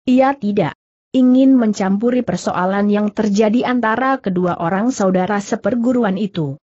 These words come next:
Jika ia terlibat di dalamnya adalah karena tugas yang dibebankan oleh Ki Gede Menoreh, justru karena ada sekelompok anak muda yang mengaku berasal dari padepokan Kiai Warangka.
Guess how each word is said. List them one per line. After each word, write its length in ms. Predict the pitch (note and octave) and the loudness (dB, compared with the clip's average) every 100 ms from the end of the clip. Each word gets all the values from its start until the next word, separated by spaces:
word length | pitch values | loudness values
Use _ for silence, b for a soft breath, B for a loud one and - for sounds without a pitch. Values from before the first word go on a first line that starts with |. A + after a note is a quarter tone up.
| _ _ | _ _
Jika 320 | F#3+ B3 A#3+ - | -2 -2 -2 -2
ia 180 | G3+ F#3+ | 0 0
terlibat 560 | F#3 G3+ G#3+ A3 A#3+ A#3 | 0 0 2 2 0 0
di 160 | A3 | 0
dalamnya 560 | G#3+ G3+ A#3+ B3+ C4+ C#4+ | 2 2 2 2 0 0
adalah 460 | A#3 G#3+ F3+ F3 - | 0 0 -2 -6 -6
karena 480 | G#3 G3 F#3+ F3+ | -4 0 2 0
tugas 540 | F3+ A#3+ A3+ B3 - - | 0 0 2 0 -2 -4
yang 240 | G3+ G3 | -2 0
dibebankan 720 | G3 F3 E3 F#3 G#3 A3+ A3+ A3+ | 0 -2 0 0 0 -2 -2 -2
oleh 300 | G3 G3 G3+ | -2 -2 -2
Ki 240 | A#3 A3+ | -4 0
Gede 320 | G#3 A3 B3 | 2 2 2
Menoreh, 480 | A#3+ A3 G#3+ F3+ F3+ | 2 2 2 0 -2
justru 480 | F#3 A3 - C#4+ D#4 | -2 -2 -2 -4 -2
karena 480 | G#3+ F3+ F3 G#3+ G#3 | -2 0 0 -2 -4
ada 160 | F#3 | -4
sekelompok 720 | F3 - A3+ G#3+ F#3+ G3 G3 - | -4 -6 -4 -2 -4 -4 -8 -4
anak 320 | B3 A3 - | -2 -2 0
muda 240 | B3 B3 | 0 4
yang 240 | A3+ A3 A3 | 2 4 2
mengaku 400 | G3+ F#3+ - E3 | 2 0 -2 -4
berasal 680 | E3 E3 F3 - G#3+ A3 G#3+ | -2 -2 -4 -4 -2 -2 0
dari 260 | F#3 F3+ | 0 0
padepokan 720 | G3 F#3+ F3+ - A3+ E3 D#3+ | -2 -2 -2 -4 -4 -4 -6
Kiai 400 | - A#3+ G#3+ A3+ | -2 0 2 2
Warangka. 540 | A3+ F#3+ F#3 F3 D3 | 2 2 -2 -4 -6